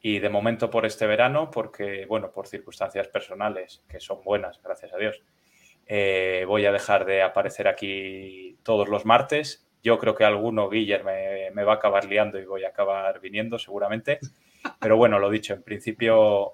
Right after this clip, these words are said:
Speaker 1: por causas de fuerza mayor, o, eh, Guiller, te dejo a, a ti al mando definitivamente de todo. Sé que lo vas a hacer genial porque eres un crack.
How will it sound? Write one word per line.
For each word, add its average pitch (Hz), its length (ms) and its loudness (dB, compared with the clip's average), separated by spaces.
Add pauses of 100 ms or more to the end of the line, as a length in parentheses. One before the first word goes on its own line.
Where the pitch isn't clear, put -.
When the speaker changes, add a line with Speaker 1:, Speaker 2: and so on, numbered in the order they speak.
Speaker 1:
por 113 180 0
causas 123 320 2
de 127 100 -2
fuerza 127 280 -6
mayor, 127 560 2 (640)
o, 104 220 -4
eh, 92 580 -10 (120)
Guiller, 107 400 -4 (380)
te 98 160 -8
dejo 101 560 0
a, 98 60 0
a - 80 -8
ti 113 160 -2
al 101 160 2
mando 107 320 -2
definitivamente 101 800 -6
de 98 80 -8
todo. 139 500 0
Sé - 200 -14
que 98 60 -14
lo 98 100 -4
vas 98 160 -6
a - 20 -10
hacer 92 500 -10
genial 98 400 -8
porque 92 240 -14
eres 92 140 -16
un 95 80 -20
crack. 113 400 0